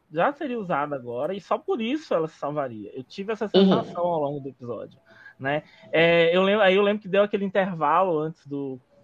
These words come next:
Speaker 1: do C T e, e eu tava comentando também, né, com alguém, falei assim, "Olha, seria muito sangue frio, mas imagina se a, se a Noelle consegue não usar essa vantagem, porque ela percebe que a, a nec ia ser eliminada de qualquer jeito", sabe? Foi uma, uma coisa
Speaker 2: Uhum.
Speaker 1: que,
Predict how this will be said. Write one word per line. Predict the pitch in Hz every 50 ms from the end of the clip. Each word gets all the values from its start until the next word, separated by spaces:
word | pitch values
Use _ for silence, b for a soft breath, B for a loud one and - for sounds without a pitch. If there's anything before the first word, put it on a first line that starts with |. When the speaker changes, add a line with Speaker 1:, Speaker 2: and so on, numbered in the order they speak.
| _ _ _ _ _ -
Speaker 1:
do | 127 147
C | 151 151 - 147 139
T | - - 165 156 185 208 196 - - - _ _ _ _ _ _ _ _
e, | - 165 165 165 160 156 156 156 156 156 151 151 147 143 143 151 147
e | 156
eu | 170
tava | 170 - 180 180
comentando | 175 196 185 190 196 190 - 175 175 196 196 180
também, | - 175 160 151 151 165 170 165
né, | 139 139 139 147 - _
com | - 151
alguém, | 147 147 135 147 170
falei | 170 - 196 175 175
assim, | 175 170 - 175 160
"Olha, | 165 175 180 165 156 143 - b b b b b b
seria | b - 208 185 185 208 214
muito | 202 196 190 196 226 370 - -
sangue | 320 - 359 339 339 370 349
frio, | - - 190 180 175 165
mas | 175 170
imagina | 180 185 180 185 180 170 170 190 226 254 254 254
se | - -
a, | 233 226 220 175
se | - 214
a | 202
Noelle | 196 190 170 175 180
consegue | - 190 185 175 - 170 160 165 170
não | 170 170 180 226
usar | 294 277 190 175 175
essa | 185 180 180
vantagem, | 170 170 160 156 - 135 135 143 160 170 185
porque | 170 185 -
ela | 175 170
percebe | 170 - 165 170 165 - - 139 139 151 156 160 175 170 _
que | - 160 165 196 b b b b b b b b
a, | 143 143 143 143 156 - 147 151
a |
nec | 151 147 147 156 156 -
ia | 165
ser | 160 - 165
eliminada | 160 165 156 147 147 156
de | 147 147
qualquer | - 156 151 - 165 165
jeito", | 143 135 117 120 -
sabe? | - 156 151 139
Foi | - 175 165
uma, | 175 185 180
uma | 175 175 175
coisa | 175 165 180 180 - 156
Speaker 2:
Uhum. | 156
Speaker 1:
que, | 156 - -